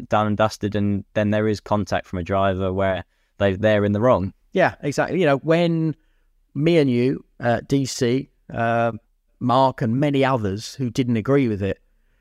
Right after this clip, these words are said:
Speaker 2: uh, with the decision made, and then the fans don't agree with it, well, I think we're more correct <laughs>
Speaker 1: Yeah.
Speaker 2: than what happened in the steward's room.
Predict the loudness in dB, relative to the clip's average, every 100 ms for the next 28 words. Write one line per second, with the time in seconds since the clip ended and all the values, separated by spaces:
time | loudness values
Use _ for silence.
0 | _ _ _ _ 0 0 0 -2 -4 -4
1 | -2 -2 0 0 0 -2 -4 _ 0 2
2 | 2 0 2 2 2 -2 0 0 0 -2
3 | -2 -2 -4 -2 -2 -4 _ -4 -2 -2
4 | -4 -8 _ _ -2 2 2 2 0 0
5 | -2 -6 _ _ _ _ -6 0 0 0
6 | -6 -12 -10 -4 -2 -2 -4 -10 -20 0
7 | 0 0 _ -16 -4 0 0 0 2 2
8 | 0 0 0 -2 -2 -2 -2 -2 -2 -2
9 | -4